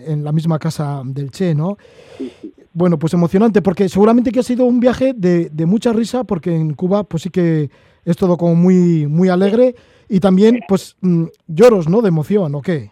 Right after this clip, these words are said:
Speaker 2: Yo te, yo, eh, te voy a decir, eh,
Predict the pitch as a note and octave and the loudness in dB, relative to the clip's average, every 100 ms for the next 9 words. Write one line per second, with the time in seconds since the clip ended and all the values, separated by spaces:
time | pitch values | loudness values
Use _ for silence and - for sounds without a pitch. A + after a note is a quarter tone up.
0 | _ - C4 - A#2+ D3 E3 D#3+ - - | _ -12 -10 -12 2 4 4 0 -8 0
1 | B2 A#2+ A#2+ A#2 A2+ - A2+ C3+ C3 G2 | 2 4 2 0 -2 -4 0 2 2 0
2 | - A2 F2+ - G#2 G#2 G#2 G#2 G2+ G2+ | -4 -8 -8 -14 -8 -6 -6 -6 -8 -10